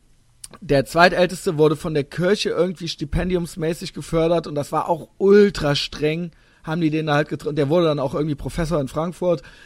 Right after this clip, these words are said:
Ähm, der Dritte wurde beim Bund untergebracht, Berufsoffizier, Soldat. Die vier-, Vierte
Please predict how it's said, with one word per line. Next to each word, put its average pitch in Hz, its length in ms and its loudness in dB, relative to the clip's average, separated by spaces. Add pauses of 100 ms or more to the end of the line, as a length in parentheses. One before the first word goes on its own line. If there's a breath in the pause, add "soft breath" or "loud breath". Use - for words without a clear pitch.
(260 loud breath)
Ähm, 156 460 2
der 143 140 2
Dritte 196 680 4
wurde 156 380 0
beim 143 260 0
Bund 170 400 2 (360)
untergebracht, 220 840 0 (480)
Berufsoffizier, 160 1000 -4
Soldat. 180 520 -2 (580 soft breath)
Die 170 220 0
vier-, - 340 -4 (120)
Vierte 226 560 4